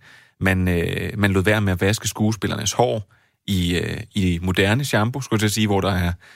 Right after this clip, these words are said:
både, øh, sulfur og silikone i, som gør det pænt og glansfuldt og får det til at, at få noget liv. Man vaskede det i stedet for i almindelig sæbe, og tit så vaskede man det heller ikke, for at det skulle være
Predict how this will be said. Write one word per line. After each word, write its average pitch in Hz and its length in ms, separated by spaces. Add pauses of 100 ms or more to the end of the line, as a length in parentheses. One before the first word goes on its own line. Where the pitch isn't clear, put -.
(200)
både, 98 420
øh, 90 420 (380)
sulfur 113 560
og 92 160
silikone 101 540
i, 104 100
som 101 220
gør 95 160
det 90 320
pænt 117 320
og 92 160
glansfuldt 107 540
og 98 80
får 92 140
det 90 120
til - 120
at, 95 220 (440)
at 98 80
få 107 120
noget 110 180
liv. 113 280 (280)
Man 107 140
vaskede 117 280
det 98 60
i 95 40
stedet 104 280
for 104 140
i 98 160
almindelig 107 400
sæbe, 104 420 (500)
og 90 440
tit - 220
så 107 60
vaskede 98 360
man 90 100
det 95 60
heller 107 180
ikke, 101 120
for 120 140
at 110 80
det 104 80
skulle 90 200
være 92 220